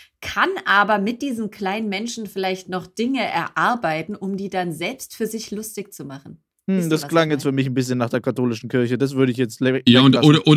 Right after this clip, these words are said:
Speaker 3: oder, oder es klingt nach Zwerge werfen. Beides nicht okay.
Speaker 2: <laughs>
Speaker 1: Was stimmt denn nicht mit euch?
Speaker 3: Das ist nicht in
Speaker 1: Ich
Speaker 3: Ordnung
Speaker 1: meinte
Speaker 3: jetzt.
Speaker 1: damit,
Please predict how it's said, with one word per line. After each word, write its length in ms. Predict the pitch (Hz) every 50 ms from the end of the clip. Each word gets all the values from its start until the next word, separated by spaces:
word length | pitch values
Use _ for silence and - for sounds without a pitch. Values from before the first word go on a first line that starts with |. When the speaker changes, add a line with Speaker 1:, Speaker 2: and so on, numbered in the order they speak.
| 165 151
Speaker 3:
oder, 120 | 147 - -
oder 120 | 147 147
es 100 | 139 -
klingt 200 | - 151 139 -
nach 100 | 151 127
Zwerge 360 | - - 139 131 131 127 113
werfen. 320 | 101 98 98 87 - 95 85
Beides 300 | 113 123 139 143 135 -
nicht 120 | 156 131 123
okay. 260 | 117 98 - 98 85 -
Speaker 2:
<laughs> 60 | - - 220 208 196 - - 196 - - 453 - - - 359 - _ - 320 277 _ -
Speaker 1:
Was 260 | 339 359 466 381 403
stimmt 340 | 403 440 415 453 508 539 508 508 466 427 392 403
denn 60 | 415 415
nicht 140 | 539 480
mit 120 | 370 381 -
euch? 640 | 415 - 294 311 285 277 262 254 247 233 - - - - -
Speaker 3:
Das 160 | 160 147 - -
ist 120 | 117 -
nicht 220 | 151 160 185 165 -
in 60 | 185
Speaker 1:
Ich 60 | 175
Speaker 3:
Ordnung 160 | - - 170 -
Speaker 1:
meinte 280 | 247 277 - 139 131 -
Speaker 3:
jetzt. 100 | - 349 349
Speaker 1:
damit, 260 | 330 349 - -